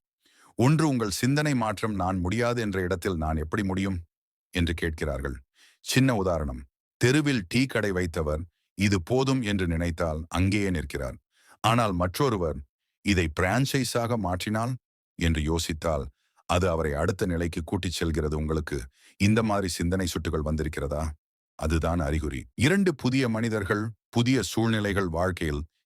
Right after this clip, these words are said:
திடீரென புதிய தொடர்புகள் வரத் தொடங்கும். யாரோ ஒருவரை சந்தித்தால் அவர் உங்களுக்கு ஒரு வாய்ப்பை காட்டுவார். சில சமயம் சவாலாக வரும் பிரச்சனையே உங்களை பணக்காரராக பாதையை உருவாக்கும். உதாரணமாக,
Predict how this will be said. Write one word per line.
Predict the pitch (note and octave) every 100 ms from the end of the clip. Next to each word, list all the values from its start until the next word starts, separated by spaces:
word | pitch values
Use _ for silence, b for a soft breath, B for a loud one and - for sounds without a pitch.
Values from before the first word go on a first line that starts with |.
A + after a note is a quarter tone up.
| -
திடீரென | F2 G#2 C3+ D3+ B2+ A#2
புதிய | F2 G#2 A2
தொடர்புகள் | E2 F2+ F#2+ F2+ F2+ F#2
வரத் | E2 E2+ E2+
தொடங்கும். | F2 D#2 C#2 C2 - _ _ _ -
யாரோ | E2 F#2+ C3 E3+
ஒருவரை | D3+ A#2+ G#2+ F#2
சந்தித்தால் | - G2+ G#2+ G#2 A#2 B2+ - _ _
அவர் | - A2+ A#2+
உங்களுக்கு | A#2 A2+ G#2+
ஒரு | G#2
வாய்ப்பை | E2+ F#2+ A2 A2
காட்டுவார். | F#2 D#2+ C#2+ B1+ - _ _ b b b
சில | - C3+ B2+
சமயம் | C3+ C#3 E3+ C#3
சவாலாக | - G2 B2 C#3 C#3 B2
வரும் | G2+ F2+
பிரச்சனையே | E2+ F2 - G#2+ F#2+ D2+ E2 _ _ -
உங்களை | F#2+ F2 D#2
பணக்காரராக | F#2 G#2+ B2+ A2 F#2+ E2+ E2 F2+ E2
பாதையை | E2 E2+ F2+ F2
உருவாக்கும். | D#2+ D#2 C#2 - A#1+ - _ B B B -
உதாரணமாக, | G#2+ C3+ D3+ B2+ A2 G#2